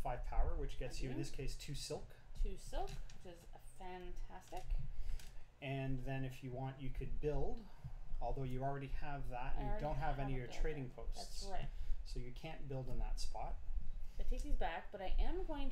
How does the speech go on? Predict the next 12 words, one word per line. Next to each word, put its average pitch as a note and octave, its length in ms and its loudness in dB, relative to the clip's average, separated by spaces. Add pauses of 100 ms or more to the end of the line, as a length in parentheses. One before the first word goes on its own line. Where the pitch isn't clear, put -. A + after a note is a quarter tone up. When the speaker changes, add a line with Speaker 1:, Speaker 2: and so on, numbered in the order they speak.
Speaker 2:
to A3+ 100 -4
now G3 460 -2
Speaker 1:
And B2 100 0
recover A#2 240 -8
your A2 160 -8
assistance. - 760 0 (120)
Speaker 2:
use A3 300 4
my F3+ 500 -4 (200)
foreign B3 540 -4
agent G3+ 400 -6 (100)
here. F#3+ 320 -4 (340)
Speaker 1:
Okay. C3+ 260 -4